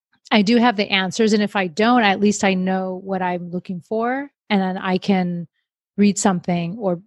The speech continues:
or connect with somebody or have someone on the podcast that could teach me more about X Y Z,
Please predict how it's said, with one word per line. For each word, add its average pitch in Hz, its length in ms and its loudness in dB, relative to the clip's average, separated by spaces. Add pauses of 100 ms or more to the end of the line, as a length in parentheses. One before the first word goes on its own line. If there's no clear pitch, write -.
(160)
or 180 400 -8
connect 202 320 0
with 196 100 0
somebody 170 640 -2
or 180 220 -4
have 190 260 -2
someone 185 320 0
on 190 220 0
the 180 80 0
podcast 180 440 -2
that 170 80 -12
could 165 120 -10
teach - 260 -10
me 185 60 -10
more 175 180 -10
about 170 240 -12
X - 220 -16
Y 170 140 -4
Z, - 360 -12